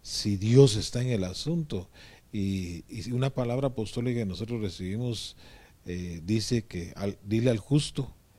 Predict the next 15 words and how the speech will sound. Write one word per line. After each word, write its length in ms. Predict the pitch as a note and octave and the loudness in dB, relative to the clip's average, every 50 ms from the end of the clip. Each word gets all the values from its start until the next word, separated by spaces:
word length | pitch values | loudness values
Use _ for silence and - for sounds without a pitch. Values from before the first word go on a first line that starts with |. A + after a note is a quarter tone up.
| - - _ _ | -20 -20 _ _
que 140 | - A#2 G2+ | 0 2 2
le 80 | G2 F#2+ | 2 2
irá 240 | F#2 F2+ F#2 F#2 | 0 0 -2 -2
bien". 220 | F#2 F#2 E2+ F2 - - - - - - - _ _ - - - - - - - - - - - | -2 -4 -6 -8 -12 -18 -20 -20 -20 -20 -20 _ _ -20 -20 -20 -20 -20 -20 -20 -20 -20 -8 -4
Así 260 | F#2+ G2+ - C3 B2 | -4 -2 -2 -2 -2
que 120 | - A#2+ | 0 0
no 160 | G#2 G#2 G#2+ | 0 0 -2
temas. 680 | G2+ - - A2 G2 E2+ - - - - - - - - - - _ _ - - - - - _ - - - - - - _ - - - - - - - | -2 0 0 0 0 0 -4 -8 -8 -8 -8 -10 -14 -18 -20 -20 _ _ -20 -20 -20 -20 -20 _ -20 -20 -20 -20 -20 -20 _ -20 -20 -20 -20 -14 -6 0
Hoy 360 | - B2+ B2+ C3+ C3+ B2 G2+ A2 | 4 6 6 6 6 4 0 -2
esta 220 | G#2 - G#2+ - | -2 -2 -4 -2
palabra 400 | - F#2+ F#2+ G2 A2 C#3 C#3+ B2+ | -2 -2 -2 -2 0 -2 -2 -2
es 100 | A2+ - | -4 -6
para 300 | - - F#2 F2 E2+ E2+ | -6 -6 -6 -6 -6 -8
ti, 360 | - - - D3 F#3+ G3+ F3+ - - - - - - - - | -6 -2 0 2 2 2 0 -4 -12 -20 -20 -20 -20 -12 -6
hermano, 480 | - F#2 F#2+ G#2+ A#2 B2+ C#3+ C#3 A#2+ | -2 0 2 2 2 2 2 2 0